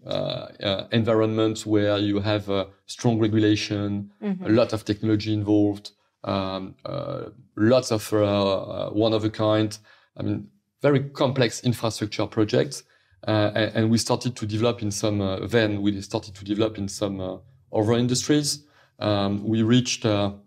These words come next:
Speaker 1: mid of the years two thousand, uh, a size of, uh, about, uh, ten thousand people. Uh, a-, and, uh, we sold, we made the decision to, uh, to sell, in fact, um, sixty percent of the company in twenty seventeen
Speaker 2: Mm.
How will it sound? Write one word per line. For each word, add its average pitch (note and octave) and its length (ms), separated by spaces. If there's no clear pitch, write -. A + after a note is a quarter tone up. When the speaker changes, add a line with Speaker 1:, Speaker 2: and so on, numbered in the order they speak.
Speaker 1:
mid A#2 280
of G#2 180
the G#2 220
years A2 280
two A2 140
thousand, A2+ 420
uh, G2+ 240
a G#2+ 100
size A2+ 400
of, G#2 220
uh, G2+ 340
about, G2+ 380
uh, G#2 60
ten A2+ 220
thousand A2 340
people. C#3+ 400
Uh, G2+ 600
a-, A2+ 200
and, A#2 200
uh, A2+ 120
we A#2+ 140
sold, C3 460
we A2+ 80
made B2 160
the A2 60
decision A#2+ 520
to, G#2+ 220
uh, G2+ 120
to - 100
sell, A#2+ 340
in G#2+ 160
fact, A2 400
um, G2+ 400
sixty - 400
percent A#2+ 320
of G2+ 100
the G2+ 80
company A2+ 400
in G#2 180
twenty G#2+ 640
seventeen A2+ 560
Speaker 2:
Mm. G#2+ 40